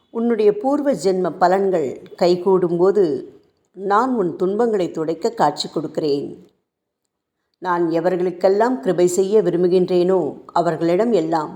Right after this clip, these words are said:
பலவிதமான மாறுவேஷங்களில் தோன்றி கணக்கற்ற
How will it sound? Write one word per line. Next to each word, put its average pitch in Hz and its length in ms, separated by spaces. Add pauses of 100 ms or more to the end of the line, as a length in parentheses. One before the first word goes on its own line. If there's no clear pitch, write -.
பலவிதமான 190 640 (120)
மாறுவேஷங்களில் 170 920
தோன்றி 180 460 (1000)
கணக்கற்ற 185 520